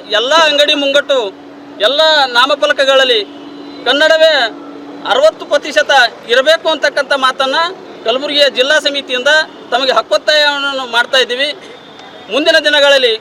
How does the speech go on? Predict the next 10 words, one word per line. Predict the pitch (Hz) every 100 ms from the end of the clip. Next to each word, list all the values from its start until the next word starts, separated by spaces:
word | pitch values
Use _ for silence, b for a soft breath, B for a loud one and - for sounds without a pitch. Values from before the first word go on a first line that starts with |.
| 226
ಇಪ್ಪತ್ತೆಂಟು | 233 311 320 294 294 294
ಫೆಬ್ರವರಿಯ | 277 254 285 285 277
ಒಳಗಡೆ, | 254 226 269 277 294 285 247 208
ಒಳಗಡೆ | 208 247 277 294 277 214 -
ತಾವೇನು | 233 254 277 294
ಆದೇಶ | 247 254 285
ಹೊರಡಿಸಿರಿ, | 277 254 262 277 240
ಆ | 190 226 226
ಆದೇಶದ | 247 285 285 285
ಪ್ರ-, | 277 233 214 202